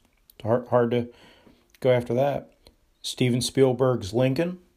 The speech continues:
Um, and, yeah, that's about it. But, so, you know,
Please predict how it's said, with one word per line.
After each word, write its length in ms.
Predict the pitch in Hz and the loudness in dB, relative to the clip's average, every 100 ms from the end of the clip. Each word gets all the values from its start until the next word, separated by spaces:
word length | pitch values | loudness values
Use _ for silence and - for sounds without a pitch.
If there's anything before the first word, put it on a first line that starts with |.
| _ _ _ _ _ _ _ _ _ _ _ _ _ _ _ _ _ _ _ - | _ _ _ _ _ _ _ _ _ _ _ _ _ _ _ _ _ _ _ -4
Um, 520 | 120 117 117 117 117 - _ _ _ _ _ _ _ _ _ - | -2 0 -2 -6 -12 -16 _ _ _ _ _ _ _ _ _ -10
and, 540 | 156 160 160 160 151 143 _ _ _ _ _ _ _ _ _ _ _ - | -6 -4 -4 -4 -8 -12 _ _ _ _ _ _ _ _ _ _ _ -2
yeah, 220 | 135 135 | 2 4
that's 180 | 123 120 | 2 -2
about 220 | 117 104 | -2 -2
it. 180 | 104 - _ _ _ _ - | -4 -12 _ _ _ _ 2
But, 300 | 165 170 - _ _ _ _ - - _ - | 2 2 -6 _ _ _ _ -20 -20 _ -2
so, 260 | 226 233 | 2 4
you 180 | 233 240 | 4 2
know, 300 | 208 151 135 | 2 2 -4